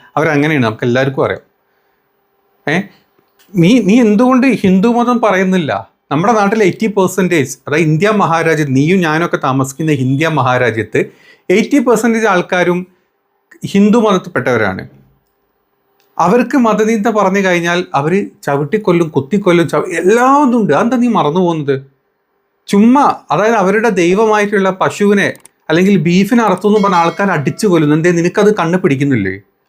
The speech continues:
അത് മതനിന്ദ അത് ആയതുകൊണ്ടല്ലേ? അതോ പശുവിനുള്ള സ്നേഹം മൂത്തിട്ടാണോ? അല്ല,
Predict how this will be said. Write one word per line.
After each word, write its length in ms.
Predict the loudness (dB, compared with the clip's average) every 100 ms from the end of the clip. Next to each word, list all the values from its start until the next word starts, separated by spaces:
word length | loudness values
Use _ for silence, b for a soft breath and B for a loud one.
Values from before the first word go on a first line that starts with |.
| _
അത് 140 | -2 0
മതനിന്ദ 640 | 2 0 0 2 2 2 0 -2 -6 -4
അത് 120 | -2 -2 0
ആയതുകൊണ്ടല്ലേ? 760 | 0 0 0 0 0 0 -2 -6 _ _ _ _ _ _ -4
അതോ 140 | 0
പശുവിനുള്ള 500 | 0 -2 0 0 2
സ്നേഹം 400 | 0 -2 -2 0
മൂത്തിട്ടാണോ? 580 | -2 -2 -2 -4 -6 -10 _ _ _ _
അല്ല, 480 | 0 2 2 -2 -6